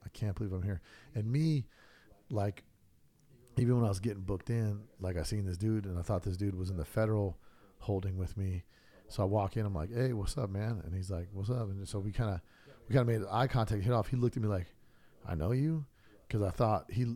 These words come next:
I, I, 'cause I only caught this dude for, like, two seconds before he went in the cell. And, this, I'm, and I'm talking to the guy in the first place I've been holding, and we're just talking around the corner. He's like, "Hey, bro, you this, you this, you this," you, you know, just th-,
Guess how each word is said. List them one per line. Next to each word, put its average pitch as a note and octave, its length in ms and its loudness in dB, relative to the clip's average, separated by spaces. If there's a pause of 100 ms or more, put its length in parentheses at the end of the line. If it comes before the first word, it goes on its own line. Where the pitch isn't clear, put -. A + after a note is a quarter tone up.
(140)
I, - 240 -8
I, C#3+ 40 -8 (160)
'cause B2+ 160 2
I D3 40 6
only C#3+ 180 6
caught B2+ 320 4
this A#2 140 2
dude A#2+ 240 4
for, A#2 100 0
like, G#2+ 100 0
two C3 140 -2
seconds A#2 240 0
before A#2 120 -2
he A2 40 -2
went A2 80 -4
in F2 40 -6
the D#2 60 -6
cell. A#2 160 2
And, G2+ 80 -2
this, F2 140 -8
I'm, A#2 120 -4
and A2 60 -10 (260)
I'm G#2 100 -4
talking A#2+ 280 2
to A2+ 60 -2
the A2+ 60 -4
guy G#2+ 120 0
in A2+ 280 -4
the F#2+ 60 -4
first - 260 -2
place G#2+ 180 -2
I've G#2 80 -2
been F#2+ 100 -2
holding, G#2 340 0 (220)
and A#2 100 -2
we're A#2 60 2
just G#2 120 -4
talking A2+ 280 2
around G2 120 -2
the D#2+ 60 -4
corner. G#2 400 -2 (300)
He's G2+ 120 -4
like, F#2 80 -2
"Hey, B2 180 0
bro, B2+ 400 2 (320)
you A#2 140 0
this, B2 260 2
you B2 60 0
this, A#2 200 0
you A2+ 100 -2
this," B2 360 2
you, A2+ 80 0
you A#2 140 -2
know, A2 160 0
just - 260 -8
th-, C3 140 -8